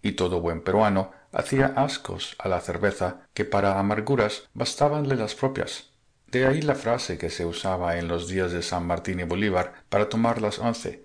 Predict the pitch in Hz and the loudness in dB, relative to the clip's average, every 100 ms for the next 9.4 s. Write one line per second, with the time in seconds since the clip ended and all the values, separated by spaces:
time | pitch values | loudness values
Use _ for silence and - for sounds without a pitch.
0 | _ 85 82 - 95 117 - 92 - - | _ 0 0 -2 -2 -2 -2 -4 -4 0
1 | 135 - - - 95 85 76 80 - _ | 0 0 -6 -6 -6 -4 -6 -8 -14 _
2 | _ _ - 143 165 - - - - _ | _ _ 0 2 2 -2 -6 -10 -18 _
3 | 87 87 92 - 104 85 - 85 82 - | 0 0 0 -2 0 -2 -2 0 0 -2
4 | - 90 80 - 80 87 135 135 78 - | -4 0 0 0 -4 2 2 4 -2 -6
5 | _ _ _ _ _ - 127 135 135 - | _ _ _ _ _ 0 2 2 -2 0
6 | 143 143 135 85 - 92 85 82 85 80 | 0 2 0 -2 -4 -6 -4 -2 0 0
7 | 85 101 92 90 - _ 120 123 147 156 | 0 0 0 -2 -6 _ 2 4 4 2
8 | 127 - 92 - 92 82 90 87 - 110 | 0 0 -4 -4 -2 -2 -2 -4 0 0
9 | 101 - 90 | 0 -2 -4